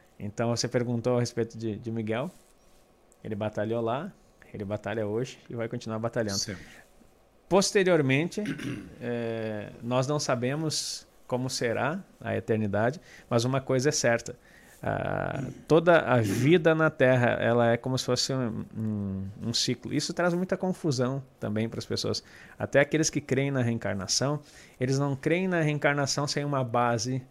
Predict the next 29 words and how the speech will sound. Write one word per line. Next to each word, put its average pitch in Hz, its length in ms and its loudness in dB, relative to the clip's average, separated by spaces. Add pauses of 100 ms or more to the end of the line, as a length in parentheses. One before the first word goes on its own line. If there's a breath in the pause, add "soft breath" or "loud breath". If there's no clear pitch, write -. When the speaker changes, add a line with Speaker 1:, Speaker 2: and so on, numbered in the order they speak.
(420 loud breath)
Speaker 1:
eh, 110 640 -2
bíblica. 110 500 0 (480)
Não 127 240 4
se - 140 -6
confunda 147 440 0
com 151 100 0
a - 40 2
frase 120 300 -2
que 135 60 -2
eu 120 60 0
disse. - 360 -6 (380 loud breath)
Por 117 120 2
exemplo, 113 420 2 (360 soft breath)
haverá 127 340 6
continuidades 127 1300 2 (300)
cíclicas - 920 -4
na 120 260 2
eternidade. 113 720 0 (1200 soft breath)
Gerações 147 720 2
após 120 280 0
gerações. 127 760 -2
A 117 80 -4
palavra 170 280 6
de 170 60 0
Deus 180 180 6
diz 175 160 0
que 190 120 -2
ele, 151 300 4
o, 139 80 2